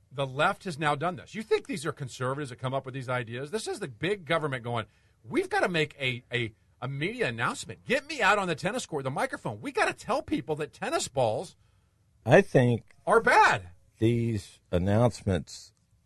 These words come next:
Speaker 2: are something that the conservatives wish they had come up with.
Speaker 1: <laughs> As a parody?
Speaker 2: Yeah. Of course.
Speaker 1: Per-, perhaps.
Speaker 2: No, not as a parody. As a serious statement, Scott.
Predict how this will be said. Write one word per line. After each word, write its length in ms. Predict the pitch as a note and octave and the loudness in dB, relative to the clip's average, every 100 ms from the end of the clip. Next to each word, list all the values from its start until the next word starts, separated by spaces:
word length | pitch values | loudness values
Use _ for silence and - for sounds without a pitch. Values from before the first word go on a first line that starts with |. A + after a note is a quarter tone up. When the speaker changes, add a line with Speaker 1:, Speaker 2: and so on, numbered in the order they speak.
| _ | _
Speaker 2:
are 680 | D2+ E2+ F2 E2+ E2+ E2 - _ _ _ _ _ _ _ | -2 2 4 4 2 0 -6 _ _ _ _ _ _ _
something 600 | _ - G#2 G2 G2 F2+ D#2+ | _ 2 4 4 2 0 0
that 280 | F2+ E2+ | 0 0
the 80 | D#2+ | -4
conservatives 760 | - F2 D#2+ G2+ F#2 F2 D#2 C#2+ - | -6 -6 2 4 4 2 -2 -4 -10
wish 380 | D#2+ G#2 D3+ | 6 8 8
they 160 | - E2 | 6 0
had 200 | D2+ C#2+ | 0 -6
come 140 | C2+ C#2 | -10 -12
up 140 | - | -12
with. 200 | - - _ - E3 | -14 -18 _ -10 -4
Speaker 1:
<laughs> 420 | D#3+ E3 - C#3+ B2+ - _ _ _ C3+ | -2 -4 -6 -12 -12 -20 _ _ _ -6
As 140 | B2+ | -6
a 40 | |
parody? 420 | B2+ C3+ D3 F3 F3+ _ _ _ _ _ _ _ - | -4 -2 -2 -4 -12 _ _ _ _ _ _ _ -8
Speaker 2:
Yeah. 360 | - - D#2+ - - _ _ _ - | 4 6 6 0 -16 _ _ _ 4
Of 180 | E3+ | 4
course. 340 | - - F#3+ C3+ | 4 -4 -2 -2
Speaker 1:
Per-, 60 | - | -2
perhaps. 220 | E3+ C#3+ | 4 10
Speaker 2:
No, 280 | C#3 A#2 F#2 | 12 12 10
not 220 | A2 A#2 | 8 8
as 160 | C3+ G#2+ | 8 4
a 60 | |
parody. 560 | E2 A2 A2 G2+ F2 E2 - _ _ _ _ _ - - | 2 6 6 6 0 -6 -12 _ _ _ _ _ -20 4
As 200 | D3+ A#2 | 10 10
a 80 | G#2+ | 10
serious 640 | - - A2+ G#2+ G#2+ F#2 - | 4 4 4 6 4 2 -2
statement, 640 | - - F2 F2 F2 - | -8 -2 -2 -2 -8 -14
Scott. 500 | - - D2+ C2 C2 | -14 -10 -10 -12 -18